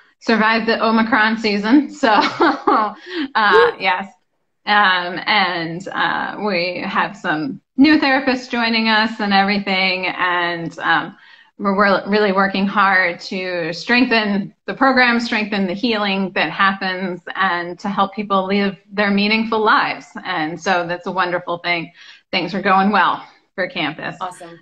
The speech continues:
Speaker 1: Um, and then, uh, in my life, what's giving me joy is, um, we've been planning our spring break trip to Hawaii. So that's a fun time for the family and everything. So,
Speaker 2: Wow.
Speaker 1: yeah. <laughs>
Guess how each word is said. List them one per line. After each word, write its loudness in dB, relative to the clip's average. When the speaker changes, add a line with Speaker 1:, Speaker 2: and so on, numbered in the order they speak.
Speaker 1:
Um, 0
and 2
then, 4
uh, 4
in -2
my 4
life, 0
what's -6
giving -6
me -8
joy -2
is, -2
um, 0
we've 0
been 2
planning 2
our 4
spring -2
break -2
trip -2
to -2
Hawaii. 2
So 0
that's -4
a 2
fun 2
time -4
for -6
the -2
family 2
and -2
everything. -6
So, -8
Speaker 2:
Wow. 0
Speaker 1:
yeah. 0
<laughs> 6